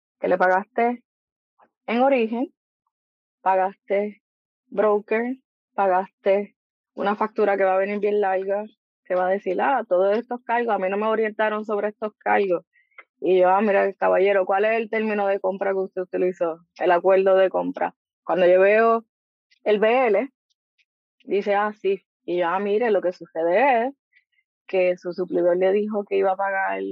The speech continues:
quinientos, seiscientos dólares hasta San Juan, pero no le indicó que hay unos cargos de tran-, ¿verdad? Unos cargos de transbordo.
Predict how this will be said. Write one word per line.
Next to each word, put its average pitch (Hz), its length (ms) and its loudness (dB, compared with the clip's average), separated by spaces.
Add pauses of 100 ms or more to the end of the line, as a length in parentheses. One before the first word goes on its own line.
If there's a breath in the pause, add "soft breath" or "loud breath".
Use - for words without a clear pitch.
(400)
quinientos, 196 300 0
seiscientos 202 520 2
dólares 214 400 0 (560)
hasta 269 300 -4
San 233 220 -4
Juan, 262 280 -2
pero 180 520 -4
no 175 160 -6
le 180 100 0
indicó 233 600 0 (100)
que 180 560 -4 (240)
hay 170 260 -4
unos 185 240 -6
cargos 185 400 0
de 185 100 0
tran-, 180 200 -8
¿verdad? 196 320 -2
Unos 214 360 -4
cargos 202 240 0
de 196 120 -2
transbordo. 233 640 -4